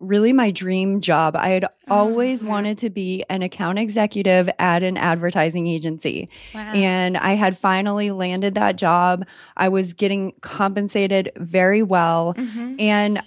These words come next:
Speaker 1: I loved what I was doing. I loved learning about advertising. I really loved being in that space. It was always so exciting, and you kinda never knew what w-, what you were gonna get thrown at you. So it made it even tougher for me to
Speaker 3: Mm.
Speaker 1: make that decision to leave, because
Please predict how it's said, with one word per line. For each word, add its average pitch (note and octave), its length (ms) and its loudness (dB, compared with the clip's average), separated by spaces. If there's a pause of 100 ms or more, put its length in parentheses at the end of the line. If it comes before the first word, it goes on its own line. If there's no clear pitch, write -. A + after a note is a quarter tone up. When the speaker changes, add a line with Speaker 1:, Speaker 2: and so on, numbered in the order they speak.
Speaker 1:
I A#3+ 120 2
loved B3 260 2
what D#4 140 -2
I D#4+ 100 0
was C#4 180 -2
doing. C4+ 320 -2
I A#3 60 0
loved G#3 280 0
learning G3+ 460 -4
about G#3 300 0
advertising. G#3 720 0
I G3+ 80 2
really G#3 340 0
loved F#3+ 360 0
being G3 260 -2
in G3 80 -2
that F3+ 200 -4
space. G3+ 440 -2
It F#3 80 -2
was F#3 140 -2
always A3+ 280 0
so G3+ 240 2
exciting, G3 760 0
and E3+ 240 2 (300)
you G3+ 80 -2
kinda A#3+ 280 2
never G3+ 340 2
knew G3+ 240 -2
what G3 140 2
w-, G3 340 -8
what F#3+ 160 0
you G#3 80 -2
were G3+ 100 0
gonna G3+ 160 0
get G3 240 -2
thrown G3 320 0
at F#3+ 180 -2
you. F#3+ 360 0 (320)
So A3+ 400 4
it A3+ 160 0
made B3 240 0
it - 100 -4
even A#3 440 0 (100)
tougher A3+ 760 0
for G#3 220 -2
me G3+ 220 -2
to G3+ 140 -6
Speaker 3:
Mm. G3 40 -2
Speaker 1:
make F3+ 220 -2
that F#3+ 180 2
decision G3 460 -2
to G3+ 120 -4
leave, G3+ 480 0
because G#3 540 2